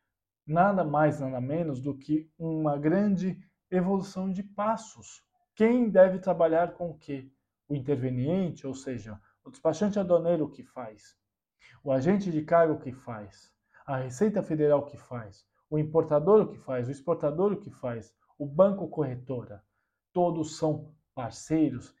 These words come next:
e a própria Receita Federal também deverá ser sua parceira. Esse curso é extremamente abrangente,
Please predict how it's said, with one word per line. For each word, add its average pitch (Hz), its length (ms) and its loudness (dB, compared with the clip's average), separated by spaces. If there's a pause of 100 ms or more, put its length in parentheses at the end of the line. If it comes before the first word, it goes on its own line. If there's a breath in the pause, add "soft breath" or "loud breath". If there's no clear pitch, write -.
(240)
e 117 120 -8
a 113 120 -8 (160)
própria 160 280 2
Receita 180 460 -2
Federal 156 680 2
também 196 500 0
deverá 127 320 -4
ser - 180 -16
sua - 160 -20
parceira. - 440 -20 (580 soft breath)
Esse 156 200 -10
curso 156 280 -6
é 151 40 -6
extremamente 165 640 -4 (240)
abrangente, 139 1400 -4